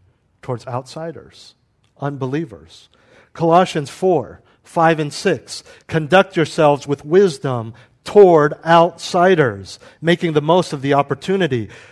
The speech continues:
Let your speech always be with grace, as though seasoned with salt, so that you will know how to res-, you should respond to each person." When it comes to elders, before we move on,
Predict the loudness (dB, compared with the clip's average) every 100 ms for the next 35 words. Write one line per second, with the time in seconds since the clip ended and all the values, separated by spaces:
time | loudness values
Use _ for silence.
0 | -4 2 2 0 -6 -6 -4 -2 -4 0
1 | 4 6 4 -2 -4 0 0 -2 0 2
2 | 4 2 -4 -8 -8 -4 -4 -4 -6 -4
3 | -4 -4 -6 -8 -6 0 2 0 -6 -20
4 | -20 _ _ _ _ _ _ _ -8 -6
5 | -4 -4 -4 -4 -4 -2 -4 -4 -8 -12
6 | -20 -12 -12 -10 -10 -10 -8 -6 -4 -6
7 | -12 -20 _ -18 -16 -10 -10 -10 -16 -20
8 | _ _ _ _ _ -8 -8 -10 -20 _
9 | _ _ _ _ _ _ _ _ _ -16
10 | -10 -8 -4 -4 -2 -6 0 0 0 -4
11 | -8 -20 _ _ _ -10 -10 -2 0 0
12 | 0 -2 0 -2 -2 -8